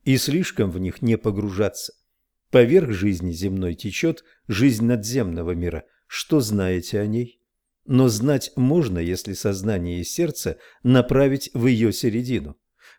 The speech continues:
Подножие наших башен омывает река мира, в ней все миры слиты в огромное общее целое,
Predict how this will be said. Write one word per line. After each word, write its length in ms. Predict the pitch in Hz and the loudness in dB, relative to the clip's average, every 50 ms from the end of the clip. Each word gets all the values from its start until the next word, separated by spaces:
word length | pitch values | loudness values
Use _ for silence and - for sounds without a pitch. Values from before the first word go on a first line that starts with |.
| _ - | _ 2
Подножие 640 | - 127 117 110 120 139 143 127 98 113 113 113 | 4 6 6 6 4 2 2 2 4 2 2 2
наших 400 | 110 113 117 113 - 117 98 92 | 2 0 -2 -2 -2 -4 -4 -4
башен 460 | 90 87 131 147 147 - - 98 87 - | -4 -2 -2 -2 -2 -2 -6 -8 -8 -6
омывает 680 | - 123 107 104 104 98 101 147 147 117 87 - - _ - | -4 -2 0 0 0 2 2 0 0 0 -2 -4 -6 _ -4
река 360 | - 117 117 - - 127 120 | 0 0 0 0 2 0 0
мира, 380 | 113 117 117 101 78 78 76 - - - _ - | 0 0 -2 -2 -4 -6 -8 -10 -16 -20 _ -8
в 140 | 127 110 127 | -2 0 2
ней 200 | 123 135 139 131 | 4 4 4 2
все 320 | 120 - - - 147 131 110 | 2 -2 -2 0 0 2 2
миры 280 | 101 104 101 104 92 | 2 2 2 0 0
слиты 560 | - - - 104 151 175 - - 90 - - _ _ _ - | -4 -6 -6 -4 -6 -4 -4 -4 -6 -6 -8 _ _ _ -6
в 140 | 113 107 131 | 0 4 4
огромное 580 | 123 107 107 127 143 156 139 120 110 104 101 | 4 4 4 4 4 4 4 4 2 2 0
общее 500 | 107 - - 110 95 - - - 117 110 | 0 0 0 0 0 -2 -4 -4 -2 -2
целое, 540 | 110 - - - 127 110 85 78 76 76 - | -2 -4 -4 -2 -2 -2 -2 -4 -8 -12 -14